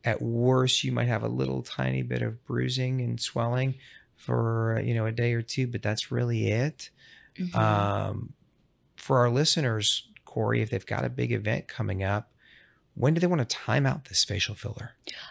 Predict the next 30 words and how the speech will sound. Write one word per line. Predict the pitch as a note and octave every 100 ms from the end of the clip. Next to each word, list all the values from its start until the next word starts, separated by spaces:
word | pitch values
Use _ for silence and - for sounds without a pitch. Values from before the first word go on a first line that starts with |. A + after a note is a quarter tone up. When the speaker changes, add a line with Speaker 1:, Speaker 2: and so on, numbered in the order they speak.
| -
Speaker 2:
I'd | F#3+ F#3+ G#3+
prefer | D#4+ D4 G3+ G3
that | F#3+
they | F3
come | F3 F#3 E3+
in | E3+
a |
couple | - F3 -
of | E3
weeks | E3+ D#3 -
before | - F3 - D#3 D#3+ D#3+ E3+
to | - E3
a |
Speaker 1:
Okay. | D#3+
Speaker 2:
month | D#3 E3+ -
before, | - - - - - - - -
Speaker 1:
Okay. | A2+ -
Speaker 2:
just | F#3+ -
because | G3 G3 G#3+
we | F#3+
wanna | F#3 D#3+ D#3+ E3
make | E3
sure | - D#3+ D#3+
that | E3+
we've | E3+ E3
given | D#3+ D#3 E3
it | D#3+ -
time | E3 D#3+ D#3+
to | - E3
heal. | - D#3 D3+ D#3+ F3